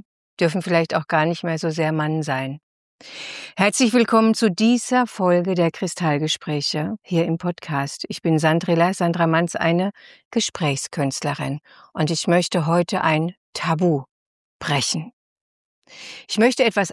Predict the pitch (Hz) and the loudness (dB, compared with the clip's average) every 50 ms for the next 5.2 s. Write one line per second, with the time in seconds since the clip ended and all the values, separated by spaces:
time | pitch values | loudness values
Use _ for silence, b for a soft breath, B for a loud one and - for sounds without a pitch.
0 | - - 202 226 254 - - - - - 202 196 196 - - - 202 202 208 214 | -4 -2 0 0 0 0 -2 -8 -6 -4 -2 -2 -2 -4 -6 -8 -6 -6 -8 -10
1 | - _ _ _ _ _ _ _ _ _ _ _ _ _ _ _ _ _ _ _ | -12 _ _ _ _ _ _ _ _ _ _ _ _ _ _ _ _ _ _ _
2 | - - 208 196 180 196 208 214 208 - - 185 170 175 180 185 196 - 208 202 | -4 0 2 2 4 4 4 4 2 0 0 2 2 2 2 2 -2 -4 -4 -4
3 | 180 - - - 196 196 214 220 214 208 226 240 262 269 269 254 - 226 214 202 | -6 -6 -8 -4 0 2 4 4 6 6 4 4 4 2 0 -2 -2 -4 -4 -2
4 | 196 190 202 202 - - 202 170 170 160 170 165 175 190 - - - 196 180 175 | -2 -2 -4 -6 -6 -8 -6 -4 -4 -2 -2 -2 -2 -2 -4 -8 -8 -6 -4 -4
5 | 180 185 - | -6 -8 -10